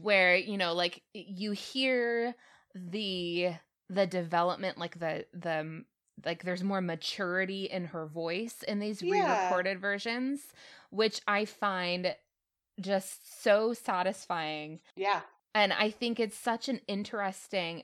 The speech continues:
Speaker 1: I mean, like, the reason why she's re-recording her albums is so that she will then own the masters
Speaker 2: Yeah.
Speaker 1: of her music, which, you know, that's great and everything. But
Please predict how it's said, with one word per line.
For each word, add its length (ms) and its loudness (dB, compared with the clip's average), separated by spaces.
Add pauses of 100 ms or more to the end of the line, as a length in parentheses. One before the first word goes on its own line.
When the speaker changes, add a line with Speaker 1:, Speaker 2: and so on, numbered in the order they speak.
Speaker 1:
I 80 0
mean, 260 -2
like, 220 0
the 100 2
reason 460 2
why 560 0 (720)
she's 520 0
re-recording 680 -2
her 180 -2
albums 720 0
is 200 0
so 200 0
that 180 4
she 320 -2
will 180 2
then 360 0
own 380 -2
the 100 -2
masters 1120 -4
Speaker 2:
Yeah. 420 2
Speaker 1:
of 260 4
her 140 0
music, 680 0
which, 420 2
you 120 -2
know, 160 2
that's 260 0
great 320 2
and 160 -6
everything. 460 -4
But 220 4